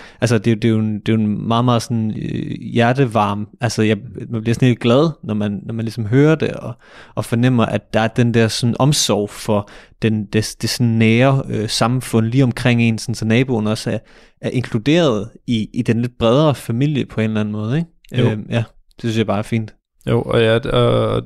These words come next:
Speaker 2: og netop den, øh, den egenskab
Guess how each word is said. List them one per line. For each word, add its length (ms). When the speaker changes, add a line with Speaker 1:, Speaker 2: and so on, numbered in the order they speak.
Speaker 2:
og 100
netop 400
den, 280
øh, 600
den 180
egenskab 520